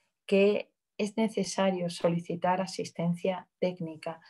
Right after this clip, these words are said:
para eliminar los obstáculos jurídicos, eh, procesales, el, eh, los obstáculos que hay todavía, eh,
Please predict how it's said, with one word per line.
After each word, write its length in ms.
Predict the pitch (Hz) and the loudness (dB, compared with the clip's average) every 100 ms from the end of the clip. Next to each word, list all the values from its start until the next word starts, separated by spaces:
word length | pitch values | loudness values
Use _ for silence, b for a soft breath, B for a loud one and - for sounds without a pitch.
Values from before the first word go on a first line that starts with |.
| b b | b b
para 220 | - 175 175 | 4 6 6
eliminar 520 | 180 180 185 196 208 | 2 -2 0 0 2
los 220 | 208 202 | 0 0
obstáculos 800 | 185 - 202 202 202 202 202 - b b _ | -4 0 0 2 2 2 0 -4 b b _
jurídicos, 960 | - 170 175 190 175 170 - 165 165 - _ _ - | -8 -4 0 0 0 -4 -4 -4 -6 -16 _ _ -8
eh, 100 | 175 | -2
procesales, 1040 | 175 175 175 165 - 175 175 165 165 - - B B | 2 2 2 0 2 4 4 0 -2 -6 -18 B B
el, 840 | - 185 180 185 180 175 175 175 - | 0 0 2 0 2 2 2 0 -4
eh, 280 | - 185 175 | -2 2 2
los 520 | 175 180 180 180 - _ _ | 2 2 2 0 -10 _ _
obstáculos 800 | 196 185 - 196 196 208 214 214 | 2 2 4 2 4 2 2 0
que 200 | - 170 | 2 2
hay 260 | 175 196 190 | 4 2 0
todavía, 680 | 180 170 165 190 196 202 202 B B B B - | -2 -2 0 2 4 2 -2 B B B B 2
eh, 560 | 185 180 175 170 165 | 4 6 6 4 0